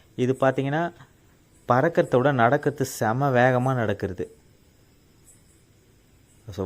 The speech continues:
வாக்கிங் ரேஸ்ல இதை விட்டிங்கன்னா பார்த்தீங்கன்னா செம ஃபாஸ்டா நடக்கும் போல இருக்குது. so இதுங்கெல்லாம் ஒண்ணா போயிட்டே இருந்துச்சு. நான் இதை ஃபோட்டோ எடுக்கிறது பார்த்தீங்கன்னா கிட்டத்தட்ட ஒரு வீடியோ கவரேஜ் பண்ணும்போது நூறு மீட்டர் டிஸ்டன்ஸ்ல இருந்து தான் பண்ணேன். ஆனா அதுங்க உணர்வுகள் மூலமாக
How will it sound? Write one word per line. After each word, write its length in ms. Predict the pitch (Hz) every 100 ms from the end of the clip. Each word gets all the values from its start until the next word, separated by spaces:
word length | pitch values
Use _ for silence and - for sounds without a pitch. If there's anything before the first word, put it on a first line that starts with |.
| 95
வாக்கிங் 360 | 107 123 123 117
ரேஸ்ல 320 | 107 - 110
இதை 100 | 104 101
விட்டிங்கன்னா 380 | 95 110 107 113 -
பார்த்தீங்கன்னா 340 | 98 101 110 117 - _ _ -
செம 320 | 98 101 113
ஃபாஸ்டா 340 | 110 101 - 110
நடக்கும் 320 | 98 92 98
போல 140 | 92 90
இருக்குது. 220 | 85 92 - _ - _
so 60 | -
இதுங்கெல்லாம் 520 | 131 131 135 151 180 180
ஒண்ணா 240 | 147 147 165 -
போயிட்டே 280 | 143 135 139
இருந்துச்சு. 360 | 127 113 - 110 120 - _ -
நான் 140 | 117 113
இதை 100 | 110 -
ஃபோட்டோ 260 | 143 147
எடுக்கிறது 320 | 135 127 123 113
பார்த்தீங்கன்னா 300 | 110 123 120
கிட்டத்தட்ட 360 | 107 101 113 120 113
ஒரு 120 | 101 98
வீடியோ 200 | 113 117 113
கவரேஜ் 280 | 98 98 -
பண்ணும்போது 380 | 95 92 92 107 120 - - _ _ _ 101
நூறு 220 | 123 147 139
மீட்டர் 240 | 143 143 127
டிஸ்டன்ஸ்ல 520 | 123 131 131 143 135
இருந்து 180 | 127 113 110
தான் 120 | 127 110
பண்ணேன். 240 | 107 110
ஆனா 140 | 127 143
அதுங்க 240 | 131 123 127 131
உணர்வுகள் 440 | 127 135 135 117 110
மூலமாக 480 | 110 104 101 101 135